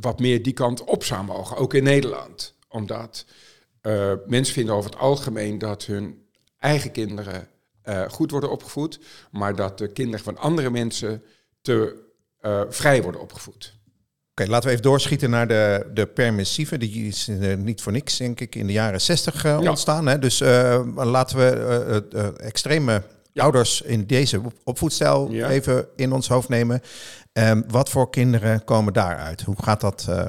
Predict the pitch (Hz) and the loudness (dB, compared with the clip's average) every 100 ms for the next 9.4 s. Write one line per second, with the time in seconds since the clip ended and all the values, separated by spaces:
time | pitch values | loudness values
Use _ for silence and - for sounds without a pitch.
0 | 95 113 107 107 104 95 85 78 - - | -2 -4 -2 -4 -2 -4 -6 -8 -8 -8
1 | 104 147 104 95 113 135 151 170 143 - | 2 4 4 0 -2 0 0 0 -2 0
2 | 143 131 117 175 - 165 143 143 117 127 | 2 2 0 -2 -4 -6 -6 -6 -6 -2
3 | 117 110 - 120 107 107 101 101 120 123 | -4 -4 -6 -4 0 0 0 0 0 0
4 | 104 92 - 123 175 - - 156 _ _ | -2 -4 -4 -6 -6 -12 -14 -14 _ _
5 | _ _ - 110 113 110 - - 120 131 | _ _ -10 -6 -4 -4 -8 -4 -4 -4
6 | 139 _ _ - 95 92 92 101 95 101 | -10 _ _ -10 -6 -2 -2 0 0 2
7 | 101 120 - 107 101 101 98 104 123 139 | 4 2 2 -2 -2 -2 -4 -2 -2 -2
8 | 147 170 - 113 107 98 135 160 - - | -4 -6 -6 -4 -2 -2 -4 -6 -12 -8
9 | 104 110 - 117 | -4 -4 -6 -8